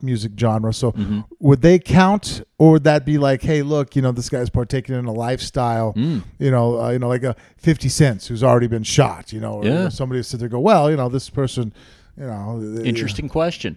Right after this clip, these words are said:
Speaker 2: I mean, as of right now, they would count. Um,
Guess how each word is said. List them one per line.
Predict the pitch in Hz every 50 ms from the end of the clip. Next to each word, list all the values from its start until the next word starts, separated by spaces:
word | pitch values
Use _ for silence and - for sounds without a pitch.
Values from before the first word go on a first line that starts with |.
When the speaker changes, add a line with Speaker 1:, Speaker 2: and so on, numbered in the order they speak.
| - - -
Speaker 2:
I | 131 135
mean, | 139 131 131
as | 131 135 143 131 139
of | 139 123
right | 131 139 131 113
now, | 143 151 175 180
they | 147 127 127 123
would | 120 135 160 180 165
count. | - - 107 87 82 76 - _ -
Um, | - 110 104 104 101 101 98 95 95